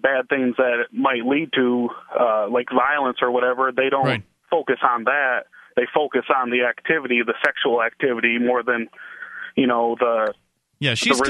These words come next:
Speaker 2: concerned.
Speaker 1: of the
Speaker 2: She's concerned with the promiscuity, uh, of Americans, not the fact that, as you pointed out, that prostitution being illegal leads to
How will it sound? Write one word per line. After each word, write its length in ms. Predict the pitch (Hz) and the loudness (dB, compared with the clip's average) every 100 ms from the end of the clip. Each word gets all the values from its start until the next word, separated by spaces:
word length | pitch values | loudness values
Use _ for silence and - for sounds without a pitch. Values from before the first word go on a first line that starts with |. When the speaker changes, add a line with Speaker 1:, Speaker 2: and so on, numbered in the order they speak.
| 214 | 0
Speaker 2:
concerned. 300 | 127 202 - | 0 0 -2
Speaker 1:
of 200 | 170 113 | -2 0
the 180 | 110 - | -2 -4
Speaker 2:
She's 260 | - 247 226 | -4 -4 -2
concerned 420 | 247 214 214 196 | -4 -4 -2 -2
with 80 | 180 | -4
the 80 | 151 | -4
promiscuity, 1040 | 190 180 170 - 190 185 185 170 160 151 | -2 -2 -2 -2 0 0 0 0 0 0
uh, 80 | 143 | 0
of 340 | 139 135 131 | 0 0 -2
Americans, 760 | 123 123 120 117 120 113 113 127 | 0 0 0 -2 -2 -2 -2 -4
not 320 | 127 151 - | -2 0 -2
the 60 | 147 | -4
fact 380 | - 131 127 | -2 0 0
that, 120 | 127 120 | -2 -4
as 100 | 117 | -4
you 80 | |
pointed 380 | 143 139 123 117 | -4 -2 0 2
out, 240 | 113 110 - | 0 0 -4
that 160 | 113 | -6
prostitution 640 | - 127 - 113 123 - 120 | -2 -4 -4 -4 -4 -2 -2
being 260 | 135 135 | 0 2
illegal 460 | 127 120 113 117 110 | 0 0 -2 -2 -4
leads 320 | 117 131 127 | -2 -4 -4
to 440 | - 123 113 110 | -2 0 2 0